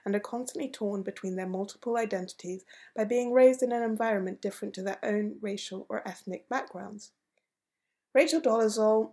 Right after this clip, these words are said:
Martina Adam, Jadu, and Anthony Lennon have not been through this experience. They haven't grown up torn between two cultures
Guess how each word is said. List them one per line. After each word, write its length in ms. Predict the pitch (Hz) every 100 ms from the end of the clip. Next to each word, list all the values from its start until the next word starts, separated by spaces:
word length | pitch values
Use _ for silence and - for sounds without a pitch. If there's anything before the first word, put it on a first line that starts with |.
| -
Martina 480 | 202 214 - 285 262
Adam, 460 | 214 202 202 202 202 _ - _
Jadu, 680 | - 240 262 262 202 208 214 _ -
and 180 | 202 202
Anthony 400 | 233 247 269 262
Lennon 420 | 214 185 185 185 - _ _
have 180 | - 190
not 340 | 196 214 214
been 160 | 202 185
through 300 | 185 208 202
this 220 | 180 -
experience. 680 | - - 175 185 - - - _ _ _ _
They 80 | 233
haven't 360 | 220 269 302 285
grown 220 | 247 233
up 220 | 226 220
torn 260 | - 202 196
between 380 | 185 - 180 180
two 160 | -
cultures 540 | 180 180 175 - 185